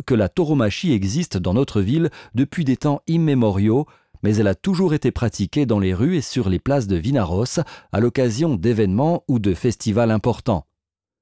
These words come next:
Ce n'est qu'au dix-neuvième siècle qu'il fut décidé de construire une arène. La construction de la première arène de Vinaroz, entièrement en bois,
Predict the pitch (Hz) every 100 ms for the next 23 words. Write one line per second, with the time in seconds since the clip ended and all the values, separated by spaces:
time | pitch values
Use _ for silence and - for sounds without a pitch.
0 | _ _ _ - 120 123 101 85 127 127
1 | 107 98 90 - 127 - 165 151 - -
2 | - 170 - 127 113 175 143 170 190 156
3 | 143 - 131 127 113 107 92 78 62 -
4 | _ _ _ _ _ _ - 104 110 123
5 | - 110 - 185 190 101 82 120 123 107
6 | 98 98 131 87 85 127 92 104 170 -
7 | - - - 180 196 - 120 135 139 82
8 | 80 98 113